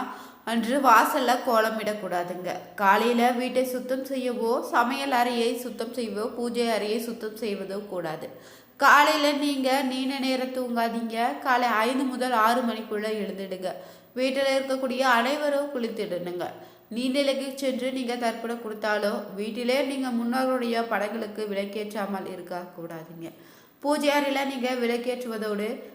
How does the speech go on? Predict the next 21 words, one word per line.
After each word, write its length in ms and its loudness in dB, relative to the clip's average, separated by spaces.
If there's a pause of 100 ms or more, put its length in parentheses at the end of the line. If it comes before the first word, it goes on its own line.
(120)
தனியாக 560 2
நீங்க 300 -2
முன்னோர்கள் 480 -2
படத்திற்கு 460 -6
முன்னாடியும் 540 -4
ஒரு 140 -2
அகல் 300 -2
விளக்கு 380 -6
வைத்து 640 -10 (200)
நல்லெண்ணெய் 520 2
ஊற்றி 440 -4
தீபம் 360 -2
ஏற்றி 260 -4
வழிபடணும். 680 -4 (160)
மேலும் 340 -4
பார்த்தீங்கன்னா, 400 -4
அமாவாசை 500 -2
தினத்துல 500 -6
என்ன 260 -6
செய்யக்கூடாதுன்னு 960 -8
தெரியுமாங்க? 480 -12